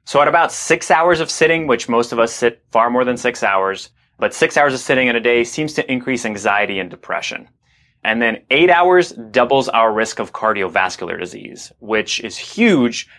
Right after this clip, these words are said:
especially with the pandemic and everything. Cardiovascular disease still was the number one killer in the U S, even throughout these last couple of years. So still important. The nice thing there, I know that sounds like doom and gloom, but exercise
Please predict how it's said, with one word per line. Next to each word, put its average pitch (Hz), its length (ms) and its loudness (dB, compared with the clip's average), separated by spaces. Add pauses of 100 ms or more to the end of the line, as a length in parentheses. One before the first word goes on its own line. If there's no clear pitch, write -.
(120)
especially 131 480 0
with 117 200 2
the 113 80 0
pandemic 113 480 0
and 110 100 -2
everything. 104 540 -2 (160)
Cardiovascular 131 640 2
disease 117 440 -2 (120)
still - 480 2
was 117 140 4
the 107 100 0
number 107 220 0
one 104 160 0
killer 101 240 0
in 95 100 -2
the 92 80 -4
U 90 180 0
S, 117 360 0 (340)
even 104 340 -2
throughout 95 480 0
these 101 220 -6
last 87 320 -4 (180)
couple 98 240 -6
of 92 60 -6
years. 82 340 -8 (420)
So 120 200 2
still 147 300 2
important. 120 500 -2 (220)
The 135 80 -2
nice 165 260 0
thing 214 240 -2
there, 135 400 2
I 120 80 0
know 120 100 0
that 117 160 -2
sounds 120 200 0
like 110 140 -2
doom 113 200 -2
and 104 100 -8
gloom, 120 600 0
but 113 320 0 (260)
exercise 233 760 0